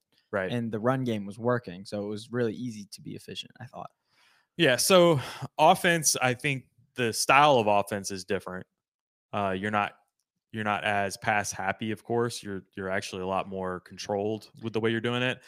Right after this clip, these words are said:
Speaker 2: And you know
Speaker 1: Um, but I, I felt like everything was just so much more comfortable last night.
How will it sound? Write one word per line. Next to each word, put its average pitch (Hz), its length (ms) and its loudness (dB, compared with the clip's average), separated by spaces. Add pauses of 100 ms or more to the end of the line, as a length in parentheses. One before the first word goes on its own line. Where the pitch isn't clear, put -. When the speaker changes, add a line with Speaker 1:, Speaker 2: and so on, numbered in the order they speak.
Speaker 2:
And 143 100 -6
you 147 60 -6
know 165 120 -6
Speaker 1:
Um, 101 460 2
but 107 100 4
I, 107 120 6 (260)
I 107 40 -4
felt 131 380 2
like 117 280 2
everything 113 520 -4
was 98 180 -6
just - 260 -6
so 127 120 2
much 127 220 -6
more 101 140 -4
comfortable 90 720 -8
last - 360 -14
night. 87 160 -14